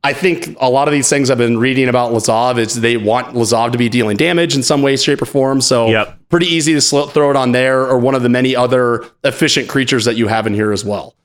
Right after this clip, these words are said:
Speaker 1: Wheeling, drawing, going through the whole thing.
Speaker 2: Yeah, well, and actually a really cool kind of setup you can do with this is it doesn't even matter what Lazav is. Cast Whispering Madness, go ahead and cipher it onto Lazav. You're now going to have potentially at most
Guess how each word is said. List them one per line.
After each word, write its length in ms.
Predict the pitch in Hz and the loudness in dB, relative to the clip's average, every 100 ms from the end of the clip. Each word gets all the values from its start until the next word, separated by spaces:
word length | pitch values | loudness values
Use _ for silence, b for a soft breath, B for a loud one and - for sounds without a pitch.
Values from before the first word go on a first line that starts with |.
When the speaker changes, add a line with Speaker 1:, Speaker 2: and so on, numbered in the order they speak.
| _ _ _ | _ _ _
Speaker 1:
Wheeling, 880 | 135 127 160 185 175 165 160 151 - | -2 0 2 4 4 2 0 -2 -2
drawing, 600 | 127 147 139 135 135 127 | 0 2 0 0 -2 -2
going 260 | 127 127 120 | 0 0 0
through 180 | 127 113 | 0 0
the 60 | |
whole 160 | 107 110 | 0 -2
thing. 220 | - - _ _ _ _ _ _ _ _ _ - | -6 -16 _ _ _ _ _ _ _ _ _ -2
Speaker 2:
Yeah, 260 | 135 147 | 0 2
well, 160 | 127 131 | 2 0
and 80 | 131 | 0
actually 300 | 180 - 135 | 0 0 0
a 60 | |
really 260 | 117 135 139 | 0 0 0
cool 200 | - 135 | -2 -2
kind 180 | 127 110 | -2 -4
of 60 | |
setup 320 | - 151 165 135 | -2 -2 -2 -2
you 80 | 104 | -2
can 120 | 98 | 0
do 140 | 98 | 2
with 160 | 98 95 | 0 0
this 320 | 98 95 - B B - | 0 0 -4 B B -4
is 380 | 110 107 98 | -2 0 -2
it 80 | 117 | -2
doesn't 220 | 123 156 123 | 0 0 0
even 140 | 107 | 0
matter 200 | 107 139 | 0 0
what 140 | 131 92 | -2 -2
Lazav 480 | 95 90 117 123 | 0 0 0 0
is. 300 | 104 98 98 98 | 0 0 0 -2
Cast 300 | 120 120 - | -2 -2 -2
Whispering 380 | 123 - 110 | -2 -2 0
Madness, 440 | 95 113 117 101 98 | 0 0 0 0 0
go 100 | 117 | 0
ahead 100 | 107 | 0
and 100 | 92 | 0
cipher 380 | 107 127 156 135 | 0 -2 -2 -2
it 60 | |
onto 200 | 104 92 | -2 0
Lazav. 480 | 90 82 104 95 95 b b b | -2 0 0 0 -2 b b b
You're 100 | 110 | 0
now 240 | 123 131 135 | 0 0 0
going 240 | 131 123 | 0 0
to 80 | 110 | -2
have 460 | 117 131 131 113 - | 0 0 0 -4 -4
potentially 720 | 127 - 160 156 120 117 110 | -2 0 0 -2 0 0 0
at 200 | 110 - | -2 0
most 720 | 110 131 117 104 - - - | 0 2 2 0 -2 -4 -8